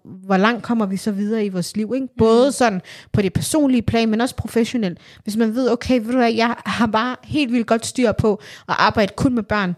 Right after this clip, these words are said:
Speaker 1: jamen, hvem er så udfordre sig selv og sige, "Okay, nu vil jeg gerne arbejde med unge," fordi der er nogle andre perspektiver, man skal have på spil, og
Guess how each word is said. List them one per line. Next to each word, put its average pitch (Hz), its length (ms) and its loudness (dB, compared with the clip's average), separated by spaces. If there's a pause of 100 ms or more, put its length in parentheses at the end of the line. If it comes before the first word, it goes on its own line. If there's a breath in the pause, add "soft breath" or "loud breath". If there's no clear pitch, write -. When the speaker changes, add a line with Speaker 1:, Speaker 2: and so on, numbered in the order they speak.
(280 soft breath)
Speaker 1:
jamen, 208 200 -4
hvem 247 200 0
er 233 80 2
så - 200 -2
udfordre 233 500 2
sig 180 140 -4
selv 214 220 -2
og 190 60 -2
sige, 196 200 -4
"Okay, - 180 -2
nu 220 80 0
vil 214 80 2
jeg 202 100 0
gerne 202 180 -2
arbejde 190 280 -2
med 196 80 -2
unge," 247 220 0
fordi 202 260 -2 (260 loud breath)
der 208 60 2
er 208 40 2
nogle 208 200 -2
andre 285 260 2
perspektiver, 214 540 0
man 185 160 0
skal 180 200 -2
have 180 220 -2 (180)
på - 80 -2
spil, 214 360 0
og 170 180 2